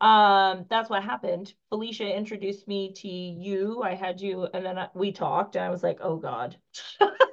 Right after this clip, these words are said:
And then I was like, "Okay, let's get her on the podcast first." And then on the podcast, I was like, "Uh-oh, I think I'm gonna hire her." <laughs> And then, uh, which I did, obviously. But, um, but it was that, like, th-,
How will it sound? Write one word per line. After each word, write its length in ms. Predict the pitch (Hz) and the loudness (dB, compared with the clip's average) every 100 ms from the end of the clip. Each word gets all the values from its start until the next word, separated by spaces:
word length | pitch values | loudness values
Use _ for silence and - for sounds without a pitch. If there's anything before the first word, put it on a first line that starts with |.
| 427 | 4
And 520 | 554 508 427 - 320 | 4 4 4 4 6
then 80 | 359 | 6
I 60 | 349 | 6
was 80 | |
like, 140 | 311 - | 4 2
"Okay, 200 | - 185 | 2 0
let's 160 | 190 - | 0 -2
get 120 | 330 | -6
her 60 | 302 | -6
on 60 | |
the 60 | - | -6
podcast 460 | 165 - - - - | -6 -8 -8 -12 -8
first." 300 | - 202 - | -8 -8 -2
And 180 | 214 240 | 0 6
then 160 | 247 | 8
on 140 | 247 262 | 8 8
the 80 | 269 | 6
podcast, 680 | 226 214 214 247 233 247 | 6 6 4 4 4 2
I 100 | 214 | 0
was 100 | 214 | 0
like, 260 | 208 190 - - | 0 -2 0 2
"Uh-oh, 500 | 247 196 190 175 - - | 4 4 0 -2 -4 -4
I 100 | 226 | -4
think 180 | 269 269 | -4 -4
I'm 100 | 262 | 0
gonna 200 | 254 220 | 4 4
hire 360 | 240 240 220 | 4 4 4
her." 300 | 226 226 254 - | 4 4 4 0
<laughs> 100 | _ | _
And 180 | 427 392 | 2 4
then, 380 | 302 294 320 320 466 - 349 247 | 4 2 0 -6 -12 -10 -4 4
uh, 320 | 262 254 240 | 8 8 6
which 180 | 220 226 | 2 0
I 80 | 175 | 0
did, 140 | 170 - _ _ 170 | -2 -10 _ _ -10
obviously. 460 | 165 - - - _ _ _ | -8 -10 -14 -16 _ _ _
But, 320 | 277 269 269 - | 4 6 4 4
um, 580 | 240 233 226 214 208 | 8 10 10 8 6
but 140 | 214 240 | 2 2
it 80 | 233 | 2
was 140 | 247 | 2
that, 300 | 247 240 240 | 2 0 0
like, 420 | 220 208 190 - - | 2 2 0 -6 -10
th-, 200 | 208 | -10